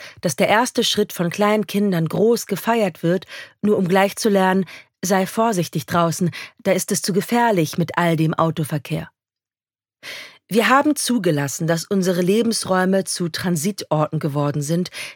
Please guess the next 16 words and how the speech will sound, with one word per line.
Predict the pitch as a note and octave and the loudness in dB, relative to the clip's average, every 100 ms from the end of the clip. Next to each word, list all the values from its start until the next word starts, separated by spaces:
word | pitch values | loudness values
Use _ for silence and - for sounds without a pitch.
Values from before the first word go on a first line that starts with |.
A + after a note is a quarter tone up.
| - | -2
die | |
möglichst | D3 G#3+ - F#3 - | 2 2 0 -2 0
schnell | - F3 F#3+ | 2 2 4
mit | F#3+ E3+ | 2 0
dem | D#3+ | 0
Auto | D#3+ E3+ E3+ E3 | 2 2 2 -2
zu | E3+ | -2
durchfahren | D#3+ - - D#3 C3+ C3+ | -2 -2 -2 -2 -2 -6
sind. | C3+ - - _ _ _ _ - - - | -8 -12 -16 _ _ _ _ -20 -8 -2
Ob | E3 - | 0 0
Stadt | - G#3+ - - - - _ | 2 2 0 -2 -6 -8 _
oder | G3 G3 | 0 2
Land, | F#3+ G3+ D#3 D#3 - _ _ _ - | 4 4 2 -4 -12 _ _ _ -2
überall | A3+ G#3+ G#3+ E3+ E3 | 0 2 2 2 0
dasselbe | F#3+ F3 E3 D3 C#3 | 0 0 0 0 -2
Bild. | C3+ C3 - _ | -6 -10 -12 _